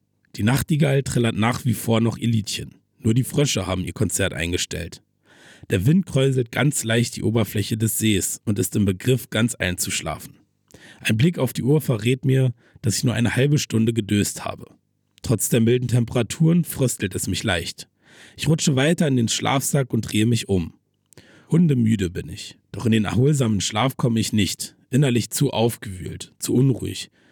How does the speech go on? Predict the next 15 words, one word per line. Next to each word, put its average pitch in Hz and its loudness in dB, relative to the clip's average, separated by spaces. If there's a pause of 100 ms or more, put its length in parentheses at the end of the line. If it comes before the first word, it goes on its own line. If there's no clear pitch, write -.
(140)
mit - -6
viel 160 2
zu - -8
vielen 131 0
unbeantworteten 113 0
Fragen 90 -2
beschäftigt. - -8 (220)
Warum? 131 2 (540)
Ich - -8
kann 139 2
es 131 0
immer 135 2
noch 120 0
nicht 131 0
fassen. - -2